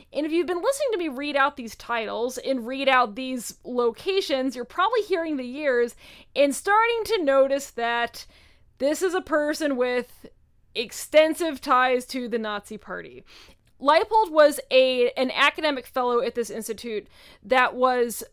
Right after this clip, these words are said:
established by the German Christian movement,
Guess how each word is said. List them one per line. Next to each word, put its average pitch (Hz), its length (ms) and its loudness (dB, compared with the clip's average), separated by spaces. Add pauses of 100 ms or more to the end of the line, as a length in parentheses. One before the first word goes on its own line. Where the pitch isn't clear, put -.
(140)
established 359 760 0
by 262 260 4
the 254 220 -6
German 254 400 -2
Christian 233 480 -6
movement, 190 600 -10